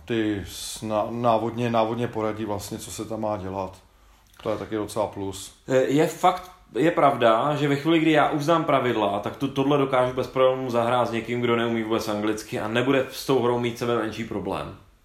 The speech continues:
Speaker 2: Toho textu, těch karet, který si opravdu musí přečíst, je výjimečně, eh, je jich tady málo a všechno leží na stole, všechno si můžeme přečíst spolu.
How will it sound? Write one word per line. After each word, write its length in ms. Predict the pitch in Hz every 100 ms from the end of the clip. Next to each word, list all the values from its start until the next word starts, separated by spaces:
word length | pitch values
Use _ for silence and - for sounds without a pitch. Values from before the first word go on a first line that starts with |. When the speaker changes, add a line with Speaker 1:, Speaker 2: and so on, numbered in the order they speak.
| _ _ _ _ _ _ _ _
Speaker 2:
Toho 360 | 131 123 - - -
textu, 680 | 139 - - 165 170 170 - -
těch 220 | 143 -
karet, 240 | 170 165 160
který 180 | 175
si 100 | 160
opravdu 280 | 170 156 165
musí 200 | 160 180
přečíst, 420 | 151 147 143 143
je 140 | 170 160
výjimečně, 600 | 139 147 143 139 - 135
eh, 260 | 127 156 - - 76 71 80 80 - -
je 60 | 131
jich 60 | 131
tady 180 | 160
málo 720 | 156 131 123 117 117 156 - - - _ _ -
a 60 |
všechno 280 | 127 143 160
leží 180 | 160 160
na 100 | 160
stole, 340 | - 143 123
všechno 260 | - 113 117
si 80 | 127
můžeme 240 | 120 123
přečíst 320 | 120 113 120
spolu. 400 | - 123 110 -